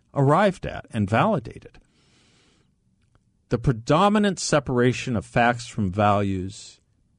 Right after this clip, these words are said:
is not tenable. The categories of theoretical understanding imply somehow a principle of evaluation.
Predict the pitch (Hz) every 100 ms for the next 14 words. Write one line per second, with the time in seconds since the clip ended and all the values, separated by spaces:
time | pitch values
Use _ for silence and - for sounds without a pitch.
0 | _ 101 92 98 90 - - 80 - -
1 | _ _ _ _ _ _ _ _ - -
2 | 135 139 139 135 127 104 - - 143 127
3 | 123 120 120 120 110 95 - - 110 113
4 | 98 90 - 139 143 139 131 - 175 165
5 | 131 127 139 104 95 95 - 127 - 107
6 | 98 90 90 101 98 90 92 90 - -
7 | 80